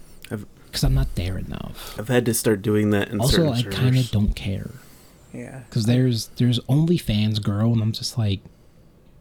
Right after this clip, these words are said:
Speaker 2: "Okay, just throw it in the appropriate chat. Don't care." And then there's that other lady that, that helped nothing. She has red hair now. That, yeah, her.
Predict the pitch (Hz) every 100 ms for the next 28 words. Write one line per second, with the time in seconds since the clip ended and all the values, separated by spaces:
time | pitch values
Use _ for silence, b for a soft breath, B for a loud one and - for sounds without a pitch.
0 | - - - - - - 104 104 110 117
1 | 127 107 - - - - - - - -
2 | 123 110 113 117 117 107 107 101 120 113
3 | 120 110 - - 101 - 104 101 95 117
4 | 104 98 b b b b 110 120 139 143
5 | 131 127 110 - - 175 147 113 107 101
6 | 98 101 101 - - - - 107 - -
7 | 110 110 135 - 120 107 110 98 101 104
8 | - - - 190 160 107 117 131 139 156
9 | 135 98 90 92 - b b - - 120
10 | 104 120 107 107 113 95